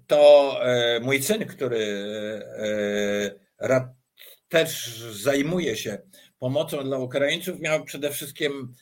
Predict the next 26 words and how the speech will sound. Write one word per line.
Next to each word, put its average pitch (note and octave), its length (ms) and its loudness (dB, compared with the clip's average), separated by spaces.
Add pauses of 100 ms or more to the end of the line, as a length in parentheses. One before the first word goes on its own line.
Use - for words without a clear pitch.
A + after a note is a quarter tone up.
(240)
u A2+ 100 -12
siebie C#3 240 0
w C3 80 -6
mieszkaniu C3 500 -4
właśnie B2 380 -6
starsze B2 500 -2
panie A2+ 340 -8
Ukrainki, G2+ 640 -6
które G#2 320 -6
stamtąd F#2+ 560 -6
w-, F#2 540 -14
wyjeżdżały G2+ 720 4
do F#2+ 120 0
swoich F#2 460 -2 (440)
rodzin, G#2+ 500 6
córek, A2+ 520 -2 (320)
e, E2+ 400 -12
w - 100 -16
Turcji A#2+ 580 2
i F#2 80 -2
we G#2 160 0
Włoszech. G#2 440 0 (800)
No, - 240 -2
ale B2 300 4
to G#3+ 280 2
pozostawia E3+ 920 2